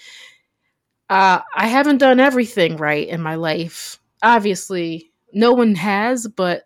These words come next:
like, as far as if we, if you think, if you are cognizant or if you even care to think about, y-, you know, things that happen each generation, the one thing I want to try to do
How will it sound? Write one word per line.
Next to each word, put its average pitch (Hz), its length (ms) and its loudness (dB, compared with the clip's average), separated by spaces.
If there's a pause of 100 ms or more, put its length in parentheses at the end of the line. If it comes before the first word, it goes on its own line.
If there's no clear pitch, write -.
like, 170 240 -6
as - 120 -12
far 196 220 -4
as 165 420 -6
if 175 240 -8
we, 214 140 -6
if 196 140 -8
you 220 100 -6
think, - 400 -8
if 190 180 -10
you 202 280 -6
are 165 200 -8
cognizant 175 720 -6
or 165 220 -6
if 160 180 -10
you 185 80 -6
even 156 160 -10
care 175 420 -6
to 226 120 -14
think 226 180 -8
about, 240 360 -4 (240)
y-, 220 140 -10 (260)
you 226 120 -4
know, 220 160 -2
things 226 260 -4
that 220 80 -4
happen 220 480 -4 (680)
each 214 300 -4
generation, 214 600 -2
the 196 80 -4
one 190 200 -6
thing 185 280 -10
I 170 140 -4
want 180 300 -10
to 190 120 -14
try 151 280 -8
to 151 340 -16
do 196 500 -6